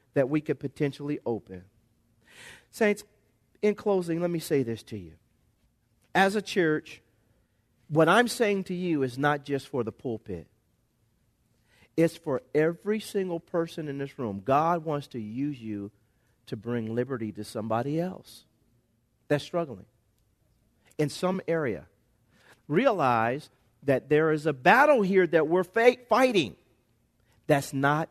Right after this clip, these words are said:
just natural all the time. And at some point in time, we've all gotta put our finger on stuff, whether it's in our own personal lives or for somebody else, and say, "You know what? We gotta get these people free."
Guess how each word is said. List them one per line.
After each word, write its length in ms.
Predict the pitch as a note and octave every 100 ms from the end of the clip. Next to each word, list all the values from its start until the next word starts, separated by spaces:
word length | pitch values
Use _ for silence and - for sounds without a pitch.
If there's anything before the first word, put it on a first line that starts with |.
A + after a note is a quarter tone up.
| _
just 380 | A#2+ C3+ C3+ -
natural 500 | C3 C3 C3 - C3
all 220 | G2+ G#2+
the 80 | G2
time. 400 | - G2+ F2 D#2+ _ _ _ _ _ _
And 160 | - C3
at 80 | A#2+
some 240 | - F3
point 320 | E3+ G3+ F3+
in 40 | G#3
time, 200 | F3+ C3+
we've 220 | D3+ F3 -
all 240 | E3 F#3
gotta 220 | F3 D#3 C#3
put 200 | - E3
our 120 | D3+
finger 380 | - F#3+ G3+ F3+
on 120 | D3
stuff, 380 | - C#3 B2 B2+
whether 240 | C#3 C3
it's 140 | B2+ -
in 100 | D3
our 180 | B2+ D3+
own 220 | F#3+ B3+ C#4+
personal 460 | C4 C#4+ C4+ F#3
lives 540 | C#3 G#2 F#2+ C#3 - _ _ _ _ _ _ _
or 240 | G3+ B3
for 160 | A#3 F#3+
somebody 420 | - F#3 D#3+ D#3+
else, 240 | E3 D3+ -
and 140 | B2
say, 160 | - B2+
"You 160 | C3
know 140 | C3 C3+
what? 260 | C3+ C#3 _ _ _ _ _ _ _
We 140 | A#2+
gotta 220 | C#3 A#2+ A2
get 180 | A2
these 200 | A2 G2+
people 320 | - G#2+ - F2
free." 440 | - G#2+ F#2+